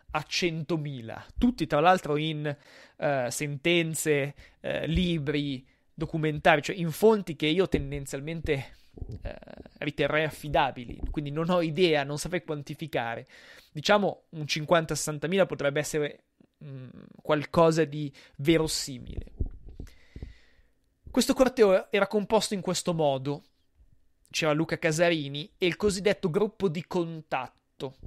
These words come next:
Cos'è un gruppo di contatto? Un gruppo di contatto è un gruppo di persone composto da giornalisti e politici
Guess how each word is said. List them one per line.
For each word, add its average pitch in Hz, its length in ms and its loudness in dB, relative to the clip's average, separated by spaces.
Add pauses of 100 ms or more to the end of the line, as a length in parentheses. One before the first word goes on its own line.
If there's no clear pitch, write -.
(160)
Cos'è 165 340 -2
un 131 100 -6
gruppo 135 280 -8
di 131 80 -10
contatto? - 500 -16
Un 170 60 -8
gruppo 214 220 -4
di 196 80 -4
contatto 214 760 2
è 190 320 4 (1300)
un 147 280 -6
gruppo 185 320 0
di 143 120 -4
persone 139 680 -2 (240)
composto 156 680 2
da 135 340 0 (260)
giornalisti 156 920 0
e 151 60 -2
politici 139 760 -8